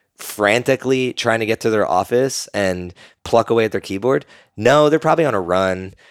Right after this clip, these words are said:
They're probably with their family. They're probably doing these other things. So how do I replicate that? I look at all of us like atoms. Like, humans are just a bunch of atoms put together, right? And I want my atom to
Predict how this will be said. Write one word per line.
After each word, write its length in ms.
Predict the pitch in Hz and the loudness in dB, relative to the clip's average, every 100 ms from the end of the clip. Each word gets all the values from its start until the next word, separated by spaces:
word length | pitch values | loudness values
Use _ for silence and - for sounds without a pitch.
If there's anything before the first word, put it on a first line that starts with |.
| _ | _
They're 100 | 101 | -4
probably 240 | 107 117 | 0 2
with 140 | 131 113 | 0 0
their 100 | 98 | -4
family. 520 | - 92 87 90 90 | -2 -4 -2 -4 -4
They're 120 | 90 | -4
probably 220 | 110 151 | -2 -2
doing 220 | 143 117 120 | 0 0 0
these 180 | 107 | -2
other 220 | 90 98 85 | -2 -2 -2
things. 280 | 92 127 | -4 -4
So 80 | 131 | -4
how 220 | 98 117 | -2 2
do 160 | 143 147 | 2 2
I 460 | - 95 104 87 82 _ _ _ _ _ | 0 0 0 -2 -8 _ _ _ _ _
replicate 460 | - 120 107 80 65 | 0 2 0 -8 -8
that? 260 | - 50 - _ _ _ | -10 -10 -16 _ _ _
I 60 | 104 | -2
look 160 | 117 | 0
at 60 | 117 | 2
all 160 | 82 92 | 0 0
of 80 | |
us 160 | 90 85 | 0 -2
like 120 | 78 - | -6 -4
atoms. 380 | 60 50 92 - | -6 -6 -10 -12
Like, 200 | - - | -10 -8
humans 280 | 98 95 | -8 -6
are 60 | 90 | -6
just 280 | 82 80 - _ _ - | -8 -10 -12 _ _ -6
a 40 | |
bunch 200 | 92 95 | 0 0
of 60 | 82 | 2
atoms 320 | 67 78 73 | 0 0 -4
put 160 | - 82 | -10 -8
together, 320 | 76 69 65 | -6 -6 -4
right? 280 | 71 82 85 - - - - | -6 -6 -8 -14 -20 -20 -6
And 520 | 87 85 85 82 80 - | -2 0 -2 -4 -10 0
I 140 | 95 113 | 2 2
want 320 | 104 98 - | 2 -2 -2
my 240 | 92 104 | -2 0
atom 320 | 95 87 95 98 - | 0 -2 -4 -8 -8
to 400 | 87 87 87 | -6 -6 -8